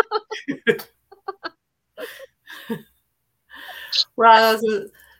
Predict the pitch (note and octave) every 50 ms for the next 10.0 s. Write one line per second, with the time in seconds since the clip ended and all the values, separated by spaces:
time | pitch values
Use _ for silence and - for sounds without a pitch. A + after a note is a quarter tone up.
0 | _ - G3+ G3 G3+ G3+ G3+ - G#3+ G3+ G3 F#3+ F3+ F3+ F3+ F#3 F#3+ G#3 - -
1 | G#3 G#3 G3+ G3+ A3 G#3+ G#3 G3+ - G3+ F#3+ G3+ G3+ G3 G3 F#3 F#3 F3+ F3 F3+
2 | E3+ D#3+ D3+ D3 - - E3+ E3 D#3+ D#3 D3+ D#3 - F3+ F3 F3 F3 E3 E3 D#3
3 | - G3+ G3 F#3 F3+ F3 F3+ D#3+ D#3 E3 E3 E3+ E3 - E3 D#3 D3+ D#3 D3+ D3+
4 | D3+ C#3+ C#3+ D3+ D3+ D3+ D#3+ F3 F3 F3 - - _ _ _ _ _ _ _ _
5 | _ _ - F3+ F3 F3 F3 - - - B3+ A3+ B3 A#3+ A#3 A3 A3 G#3+ A3 G#3
6 | G3+ G#3+ G#3 F3+ E3 G3 G3+ G3 F#3 D#3 - - - - F3+ F#3+ G#3 G#3+ G3+ A3+
7 | A3+ C4+ A#3+ C#4 B3+ B3+ B3+ B3 A#3+ B3 B3+ B3+ C#4 C4+ B3 G3+ G3+ G3 G3 G3
8 | G#3 G#3 G#3 - C4+ A3 G#3+ G#3+ A3 A3+ - A#3 G3+ G3 F#3 F#3 F3+ G#3 G#3+ G#3
9 | G3+ G3+ - - G3+ G3 G#3 G#3+ G#3+ B3+ C#4 C#4+ D4 - - - - - -